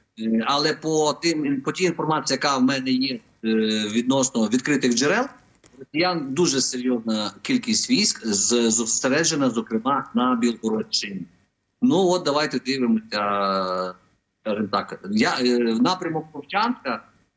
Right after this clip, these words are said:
ну, найбільш був імовірний і очікуваний нами, але він може бути відволікаючим, може бути не основним. Ну, але ж в нас є генерал Сирський. Ну, все, значить, ми віримо в З С У,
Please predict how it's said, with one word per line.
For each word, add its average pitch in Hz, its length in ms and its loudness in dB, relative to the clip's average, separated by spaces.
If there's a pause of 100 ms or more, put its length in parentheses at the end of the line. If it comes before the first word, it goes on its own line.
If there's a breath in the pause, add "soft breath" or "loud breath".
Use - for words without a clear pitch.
(240)
ну, 127 520 4 (240)
найбільш 165 420 4
був 185 380 2
імовірний 165 800 0
і 143 120 2
очікуваний 101 800 -4
нами, 110 460 -2
але 127 220 0
він 151 200 -4
може 160 240 0
бути 170 260 0
відволікаючим, 160 760 0
може 135 220 2
бути 135 260 -8
не 143 140 -2
основним. 139 360 0 (380 loud breath)
Ну, 160 60 -2
але 170 120 2
ж - 60 -2
в 180 40 -4
нас 175 280 0
є 170 120 2
генерал 165 380 -2
Сирський. - 400 -4 (800)
Ну, 107 240 -4
все, 135 400 0
значить, 110 320 -6 (160)
ми 135 300 2 (300)
віримо 139 340 2
в 123 40 4
З - 80 2
С 139 220 2
У, 147 180 0